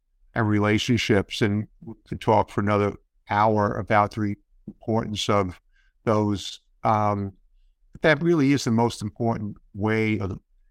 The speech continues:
most efficient way to get things done in a matrixed organization. You need to build those relationships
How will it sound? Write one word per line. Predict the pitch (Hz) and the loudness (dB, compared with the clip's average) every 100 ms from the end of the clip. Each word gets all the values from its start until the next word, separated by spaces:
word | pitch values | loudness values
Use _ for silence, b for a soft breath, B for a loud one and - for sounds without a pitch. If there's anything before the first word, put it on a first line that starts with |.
| _ | _
most | 123 127 - | -2 -2 -2
efficient | 117 - 190 - 110 | -4 0 0 0 -2
way | 104 98 98 95 _ _ _ _ _ - | -2 0 -2 -6 _ _ _ _ _ -18
to | - 139 120 117 113 110 107 - _ _ _ | -2 2 4 4 2 0 -2 -6 _ _ _
get | 139 131 - 165 - | 0 0 -2 -8 -2
things | 127 117 95 | 0 0 -2
done | - 113 110 104 - | 0 0 2 -2 -2
in | 120 | -2
a | 107 | 0
matrixed | 107 107 104 - 107 - - - - | 0 0 0 -2 -2 -4 -20 -14 -4
organization. | 104 101 95 85 95 101 120 104 107 _ _ _ _ - | -2 0 -2 0 0 0 -2 -4 -8 _ _ _ _ -4
You | 123 | 0
need | 160 | 0
to | 160 | 0
build | 147 95 127 135 131 | -2 2 2 2 0
those | 120 113 101 | 0 0 0
relationships | 104 101 104 - 107 - 104 92 - - | 0 2 0 -2 -4 0 -2 -2 -10 -20